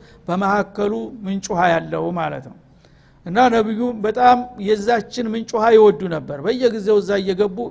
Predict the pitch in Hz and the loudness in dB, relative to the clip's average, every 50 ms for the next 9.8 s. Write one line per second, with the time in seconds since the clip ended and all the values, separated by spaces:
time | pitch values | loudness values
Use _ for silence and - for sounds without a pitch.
0 | - 190 190 202 202 196 180 185 208 202 185 185 180 185 175 - - 175 165 156 | -6 -6 -4 -2 -2 0 0 0 0 0 -2 -4 -6 -8 -8 -8 -10 -8 -8 -8
1 | 147 123 - 139 131 123 - - _ - _ _ _ _ _ - 175 185 202 202 | -8 -8 -10 -12 -12 -12 -16 -20 _ -20 _ _ _ _ _ -4 -2 -2 -2 -2
2 | 247 226 202 240 240 240 247 233 220 226 233 233 233 233 226 226 226 226 226 226 | -4 0 2 2 2 2 0 0 0 0 0 0 2 2 2 2 2 0 0 0
3 | 220 208 196 196 202 196 202 196 202 202 180 202 202 202 196 190 196 196 - - | 0 0 0 0 0 0 0 0 -2 -4 -4 -4 -4 -4 -6 -8 -10 -12 -10 -8
4 | 208 202 185 190 190 202 202 208 226 220 208 - - 165 170 185 208 220 226 220 | -8 -8 -4 -4 -4 -2 -2 -4 -6 -6 -10 -12 -10 -6 -2 0 2 2 2 2
5 | 214 208 208 202 202 196 214 214 208 202 208 208 214 208 202 185 180 208 202 196 | 0 -2 -4 -4 -2 -2 -2 -2 -2 -4 -4 -4 -2 -2 -4 -2 -2 -2 -2 -2
6 | 190 196 190 196 185 202 214 220 220 214 214 220 214 - 247 254 240 226 196 185 | -2 -4 -4 -4 -4 -2 -2 0 0 0 0 2 2 2 2 2 2 0 0 0
7 | 170 165 170 - 165 160 175 165 151 143 64 - - - - _ _ _ _ _ | -2 -4 -4 -6 -2 0 0 0 0 -2 -8 -12 -18 -20 -20 _ _ _ _ _
8 | _ _ - - 185 196 214 226 220 220 233 262 254 240 233 247 262 254 254 - | _ _ -12 -8 -4 0 2 0 0 0 0 0 0 0 0 0 0 0 0 -2
9 | 214 226 226 240 240 247 240 226 233 226 214 214 208 202 196 | -4 -2 0 0 0 0 0 0 -2 0 2 2 2 2 0